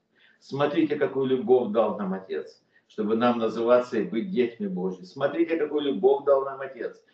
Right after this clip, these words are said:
Он сколько даров и талантов дал нам. И Он говорит: "Служите мне, служите". Вот всё то это, что бы ты, когда у тебя стоит вопрос, быть проповедником или быть бизнес-, бизнесменом – то вот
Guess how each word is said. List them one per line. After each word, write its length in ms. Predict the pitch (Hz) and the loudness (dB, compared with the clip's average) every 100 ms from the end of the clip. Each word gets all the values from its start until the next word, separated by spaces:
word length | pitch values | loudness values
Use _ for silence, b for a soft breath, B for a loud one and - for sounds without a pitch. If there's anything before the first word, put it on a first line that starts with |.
| b | b
Он 120 | - | -16
сколько 340 | - 135 - 131 | -2 0 2 -2
даров 400 | 98 127 139 147 | 2 4 6 4
и 100 | 143 | 2
талантов 640 | 131 127 131 - 92 90 | 0 -2 -4 -6 -12 -8
дал 240 | 95 95 | -4 -4
нам. 320 | 98 113 101 - b b - | -4 -6 -6 -10 b b -4
И 80 | |
Он 140 | 110 113 | 0 2
говорит: 280 | 120 110 110 | 2 0 -4
"Служите 480 | 117 120 98 92 | -12 -8 -8 -8
мне, 240 | 73 76 - _ _ _ _ _ _ | -14 -16 -20 _ _ _ _ _ _
служите". 600 | - 117 110 92 - - _ _ _ - | -6 -4 -2 -4 -8 -20 _ _ _ -4
Вот 200 | 120 - | -2 0
всё 200 | 180 180 | 2 4
то 280 | 196 196 | 4 6
это, 300 | 151 165 151 | 4 4 2
что 300 | 151 - 208 | -4 0 2
бы 100 | 185 | 2
ты, 320 | 175 165 160 - _ 190 | -2 -6 -12 -16 _ -8
когда 300 | 156 156 202 | -4 2 2
у 40 | |
тебя 320 | 196 175 175 | 2 0 -4
стоит 400 | 170 - 175 175 | -6 -8 -4 -2
вопрос, 580 | 143 151 135 120 - - _ _ _ | -2 -2 -2 -2 -4 -12 _ _ _
быть 300 | - 156 156 | -2 0 0
проповедником 720 | 160 156 165 185 165 120 123 123 | 2 2 4 4 4 2 -2 -2
или 240 | 143 151 147 | 0 0 0
быть 260 | 147 110 | -2 -2
бизнес-, 480 | 175 175 113 113 - | 2 2 2 -10 -14
бизнесменом – 1000 | 110 143 135 127 - 151 185 - - 185 _ _ _ _ _ _ _ _ _ _ _ _ _ | -10 -8 -6 -8 -10 0 0 0 -8 -14 _ _ _ _ _ _ _ _ _ _ _ _ _
то 120 | 127 | 0
вот 280 | 123 117 - | 2 0 -4